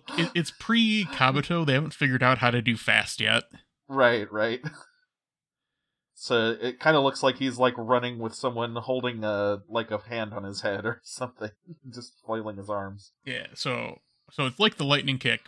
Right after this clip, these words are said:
Speaker 1: but fast. And then he, he gets Beat Lion, which is the, the three card.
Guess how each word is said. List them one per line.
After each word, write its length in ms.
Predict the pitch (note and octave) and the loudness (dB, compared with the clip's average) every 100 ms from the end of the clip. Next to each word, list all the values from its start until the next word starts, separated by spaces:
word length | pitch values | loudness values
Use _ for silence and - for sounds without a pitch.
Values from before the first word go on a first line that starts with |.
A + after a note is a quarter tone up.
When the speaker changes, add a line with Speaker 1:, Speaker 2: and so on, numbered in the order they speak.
| - | -8
Speaker 1:
but 140 | A#2+ | -8
fast. 600 | - - G#2+ - - - _ D3+ | -6 -12 -10 -14 -16 -18 _ -4
And 140 | C3 | -2
then 260 | A#2+ B2 B2+ | -2 -2 -4
he, 240 | B2+ A#2 | -4 -4
he 260 | A#2+ B2 A2+ | -4 -6 -4
gets 400 | - D3 - - - | 0 0 0 -6 -6
Beat 420 | B2+ D3+ E3 C3+ | -4 -2 -2 -2
Lion, 500 | B2+ B2+ B2 A#2+ A#2 | 0 2 2 0 -4
which 220 | A#2 - | -6 -6
is 240 | A#2 A2+ - | -6 -8 -12
the, 220 | A2+ G#2+ - | -10 -10 -10
the 80 | G#2+ | -14
three 280 | - G2+ - | -12 -14 -10
card. 340 | A2 B2 | -8 -8